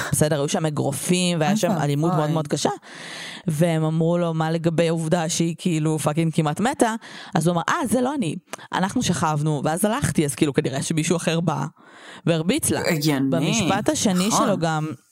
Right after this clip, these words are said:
Speaker 2: במשפט השני של הנה, אחרי שהיו מלא ראיות די אן איי נגדו,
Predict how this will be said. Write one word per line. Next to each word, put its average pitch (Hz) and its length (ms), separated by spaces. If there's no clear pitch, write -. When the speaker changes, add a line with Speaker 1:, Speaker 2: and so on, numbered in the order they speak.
Speaker 2:
במשפט 175 400
השני 185 280
של 185 160
הנה, 202 440
אחרי 175 340
שהיו 165 380
מלא 160 180
ראיות 160 260
די 156 120
אן 156 80
איי 226 100
נגדו, 160 360